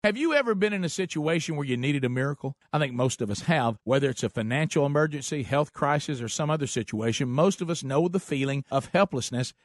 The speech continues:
and hopelessness. That's what it's like for thousands of children around the world. Folks, our friends at Compassion International are giving you a chance to be the miracle in a child's life.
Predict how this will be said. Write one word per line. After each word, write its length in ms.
and 240
hopelessness. 760
That's 160
what 120
it's 100
like 160
for 100
thousands 560
of 100
children 400
around 360
the 80
world. 400
Folks, 200
our 100
friends 340
at 80
Compassion 640
International 720
are 100
giving 300
you 200
a 60
chance 380
to 80
be 160
the 100
miracle 540
in 80
a 60
child's 480
life. 240